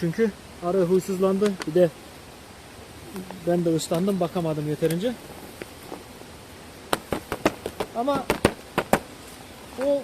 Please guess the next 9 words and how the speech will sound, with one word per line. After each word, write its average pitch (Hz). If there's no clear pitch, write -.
kupadan 269
doğan 269
ana 262
arının 262
diğer 254
kupaları 247
bozmuş 254
olması 208
gerekiyordu. 175